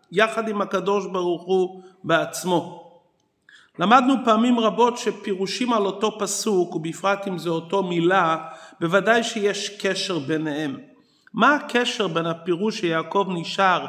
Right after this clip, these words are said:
לכדו, על דברים קטנים בעלי ערך מועט, עם הפירוש של המדרש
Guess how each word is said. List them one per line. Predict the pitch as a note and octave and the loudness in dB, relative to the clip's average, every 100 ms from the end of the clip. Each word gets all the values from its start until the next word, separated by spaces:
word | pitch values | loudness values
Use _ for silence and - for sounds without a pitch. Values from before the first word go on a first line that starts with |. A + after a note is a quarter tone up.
| - - - - | -10 -18 -12 0
לכדו, | D3+ F#3 F#3 - F#3 C#3+ B2+ G3 D3 - - - - | 2 2 0 -4 -4 -2 4 4 4 -4 -14 -8 -2
על | F#3 | -2
דברים | E3 F3+ G3 B3 B3 | 0 0 4 2 2
קטנים | - - G3 G3+ A3 F3+ D3+ | -2 -2 0 2 2 0 0
בעלי | E3+ F3 G3 - | 0 4 2 2
ערך | F#3+ F#3+ F3+ - | 2 0 -4 -4
מועט, | F#3 - E3+ F#3 G3+ - - - _ _ _ _ _ - - _ | -4 0 4 4 0 -10 -20 -20 _ _ _ _ _ -20 -20 _
עם | G#3+ A3 | 2 4
הפירוש | G3+ G3 G#3+ G3 D4+ F#4 - | 4 2 2 4 4 4 2
של | F#3 | 2
המדרש | F#3+ F#3 C#3+ F3 B3+ E4 - - | 2 0 0 4 6 6 2 -6